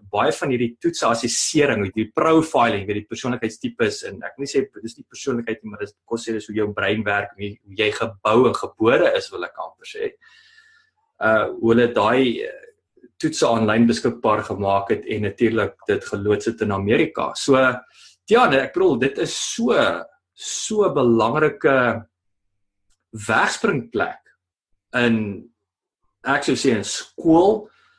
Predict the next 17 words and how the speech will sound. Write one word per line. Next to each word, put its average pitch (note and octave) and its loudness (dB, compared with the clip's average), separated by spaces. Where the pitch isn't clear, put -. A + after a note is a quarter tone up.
uh, F#2+ -2
in, G#2+ 2
in, G2+ -4
in, F#2+ -8
in, F#2 -6
op A2 -2
universiteit, A#2 2
in A2+ 0
die, F#2+ -6
wel, F#2+ -6
ek F#2+ -8
sê A#2 -4
universiteit, A#2 -2
as A#2 -2
jy - -8
opgelei E3 2
word, D3 2